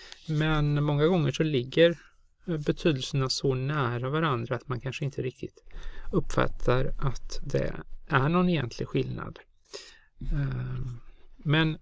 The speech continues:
eh, om man går in i en korpus och börjar granska hur, eh, de olika synonymerna, eh, används, så brukar man ändå som regel upptäcka vissa systematiska skillnader,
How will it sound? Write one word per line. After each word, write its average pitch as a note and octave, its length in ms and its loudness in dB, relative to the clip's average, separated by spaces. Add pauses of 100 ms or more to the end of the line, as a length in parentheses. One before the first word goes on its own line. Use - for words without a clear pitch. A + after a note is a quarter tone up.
eh, D3 280 0 (520)
om C#3 180 2
man C#3 140 6
går D3+ 120 4
in D3+ 140 2
i C#3 40 2
en C#3 140 2
korpus - 840 2
och C#3+ 240 4
börjar C#3 560 4 (580)
granska D#3+ 720 4 (580)
hur, D3+ 500 0
eh, C3+ 260 -2
de C3+ 400 -2
olika C3+ 300 2
synonymerna, C3 800 0 (760)
eh, B2+ 260 -2
används, B2 680 0
så - 80 -2
brukar D#3 320 0
man D#3+ 120 2
ändå D#3 220 2
som D#3+ 160 -2
regel B2+ 300 0
upptäcka B2 480 -4
vissa B2 400 -4 (760)
systematiska - 1000 0
skillnader, B2+ 760 -4